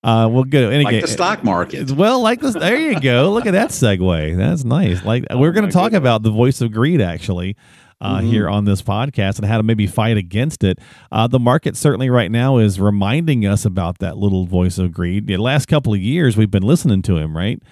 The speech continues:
Speaker 2: Um,
Speaker 1: Yes.
Speaker 2: you could pick an index over the last couple of years, and you probably did pretty good because, uh, you know, what was it, uh,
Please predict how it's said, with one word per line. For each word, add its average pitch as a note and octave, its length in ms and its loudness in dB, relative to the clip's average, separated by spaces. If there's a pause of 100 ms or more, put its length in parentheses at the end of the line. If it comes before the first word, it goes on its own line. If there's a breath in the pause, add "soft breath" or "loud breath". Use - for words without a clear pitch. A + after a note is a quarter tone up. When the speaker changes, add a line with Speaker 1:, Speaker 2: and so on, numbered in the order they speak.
(420 soft breath)
Speaker 2:
Um, E2+ 260 -6
Speaker 1:
Yes. F2 240 -8
Speaker 2:
you C3+ 60 0
could C3 160 -2
pick C#3+ 160 -2
an A2+ 80 -4
index B2+ 420 -2
over G#2+ 160 2
the G2 60 0
last F#2 300 -4
couple F2+ 240 -6
of F2+ 60 -6
years, A#2 240 -6
and G#2 100 -8
you F#2+ 80 -8
probably B2+ 420 -6
did G#2+ 260 -6
pretty G#2+ 260 -4
good G2+ 520 -2 (380 soft breath)
because, G2 460 -6
uh, G2 280 -8
you A#2+ 100 -8
know, F2+ 160 -2
what F#2 180 -2
was F#2 160 -2
it, E2+ 160 -4
uh, F#2 80 -4